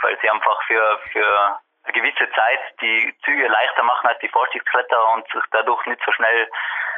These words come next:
äh, in die, in die Übersäuerung, äh, g-, kommen und so. Und deswegen war ich vielleicht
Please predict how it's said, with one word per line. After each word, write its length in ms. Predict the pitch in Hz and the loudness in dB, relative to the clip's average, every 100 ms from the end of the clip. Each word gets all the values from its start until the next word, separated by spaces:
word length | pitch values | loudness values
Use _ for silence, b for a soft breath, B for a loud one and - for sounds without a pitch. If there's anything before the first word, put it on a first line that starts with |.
| B | B
äh, 360 | 151 139 135 - | 0 2 2 0
in 100 | 131 | -2
die, 340 | 123 120 120 | 0 2 2
in 100 | 117 | 0
die 80 | 117 | -2
Übersäuerung, 640 | 113 110 123 131 110 110 110 | -2 0 2 2 2 2 2
äh, 220 | 107 - - _ _ | 2 0 -8 _ _
g-, 220 | - 123 | -2 -2
kommen 420 | - - 117 104 101 | 0 0 2 2 0
und 160 | 98 | -2
so. 220 | 110 104 | 0 2
Und 180 | 101 - | 2 -2
deswegen 380 | 110 117 110 107 | -4 -2 0 2
war 100 | 113 | 0
ich 80 | 117 | 0
vielleicht 360 | 110 110 - | 0 0 0